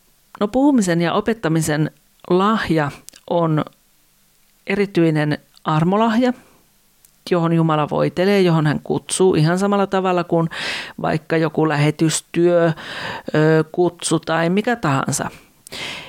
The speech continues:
Ja, ö, kuitenkin pitää muistaa sekin, että sen puhumisen ja opettamisen lahjan kanssa on hyvä pitää kaverina kuuntelemista.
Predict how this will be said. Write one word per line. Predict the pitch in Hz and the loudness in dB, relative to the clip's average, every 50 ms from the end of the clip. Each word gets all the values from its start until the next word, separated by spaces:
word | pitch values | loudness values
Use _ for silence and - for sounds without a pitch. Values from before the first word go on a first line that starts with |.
| - - - - | -18 -12 -8 -6
Ja, | 160 175 175 170 165 - - _ _ _ _ _ _ _ _ _ _ _ _ _ - - - | -2 -2 -2 -2 -2 -4 -8 _ _ _ _ _ _ _ _ _ _ _ _ _ -6 0 2
ö, | 170 160 160 160 160 160 160 160 160 156 - | 4 4 4 4 4 4 4 4 2 0 0
kuitenkin | - 247 262 254 233 202 196 175 170 170 165 - - _ _ _ _ _ _ _ _ _ | 0 0 0 0 0 0 0 0 2 0 0 -2 -6 _ _ _ _ _ _ _ _ _
pitää | - 190 196 202 185 | -2 -2 0 0 0
muistaa | 175 180 180 180 175 - - 175 170 165 | 0 2 2 0 0 -2 -2 -2 -2 -2
sekin, | - - - 233 240 247 - - 214 202 196 160 147 - - - | -2 -2 0 0 -2 -2 -2 -2 0 0 2 0 0 -4 -4 -4
että | - 156 151 - _ _ - 160 | -2 -2 -2 -4 _ _ -4 -2
sen | 151 - - 156 156 160 156 - _ - | -2 0 0 0 0 0 -2 -6 _ -2
puhumisen | 247 254 269 262 240 214 190 190 175 170 | 0 2 2 2 2 2 2 0 0 2
ja | 170 165 151 - - - - - | 0 0 0 -4 -8 -8 -4 -2
opettamisen | 196 196 214 202 208 185 175 170 165 160 160 151 156 | -2 0 0 -2 0 0 0 2 2 2 2 2 2
lahjan | 151 151 156 156 156 156 156 | 4 4 4 4 4 2 0
kanssa | - 170 165 165 165 165 - - 156 - | 0 0 0 0 0 0 -2 -2 -2 0
on | 147 160 160 156 156 - - _ _ _ _ _ _ - - 165 | 0 2 2 2 0 -2 -4 _ _ _ _ _ _ -12 -6 -2
hyvä | 220 240 240 220 202 165 151 147 - - - - - - 233 - _ _ _ _ _ _ _ _ | 0 0 2 2 0 0 0 -2 -2 -6 -12 -20 -20 -20 -20 -20 _ _ _ _ _ _ _ _
pitää | - 180 170 - 165 151 | -2 -2 0 0 -2 -2
kaverina | 147 - - 170 165 156 160 156 151 147 147 151 151 | -2 -4 -4 -2 0 0 2 2 2 0 0 0 -2
kuuntelemista. | 151 - - 190 185 175 160 147 - 147 143 139 139 - - 147 - - - - - | -2 0 2 4 4 4 2 0 -2 -2 -2 -2 -2 -2 -2 -4 -4 -4 -6 -6 -8